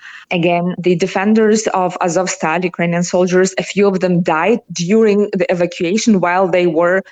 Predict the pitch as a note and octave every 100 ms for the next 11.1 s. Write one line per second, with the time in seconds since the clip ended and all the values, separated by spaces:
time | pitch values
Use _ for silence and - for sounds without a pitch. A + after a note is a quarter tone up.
0 | _ - - A3 G#3 A3 F#3+ F3 F3 F3+
1 | F#3 - F#3+ E3+ G#3 G#3 G#3 - E3+ D3+
2 | D3+ D3+ - - - - _ - - A3
3 | G3+ G3 F#3+ - G3 G3+ A3 G3+ G#3 G#3
4 | G3 F3+ F3 G#3 G3 F#3+ F#3+ _ - F#3
5 | - - - - - G#3 G#3 G3+ G3 -
6 | F#3+ A3 A#3+ F3+ E3+ E3+ - F#3+ F3+ G3
7 | F#3+ F#3 - F#3+ F#3 F#3+ F#3+ F3 F#3 G3
8 | G3 F3+ - G3 G3 G3 F#3 F#3+ - G3+
9 | A3+ A#3+ A3+ A3 - G3+ G#3+ A3 A3 -
10 | G#3 G#3 F#3+ F3+ F3+ F#3 - G3 F#3 G#3+
11 | C4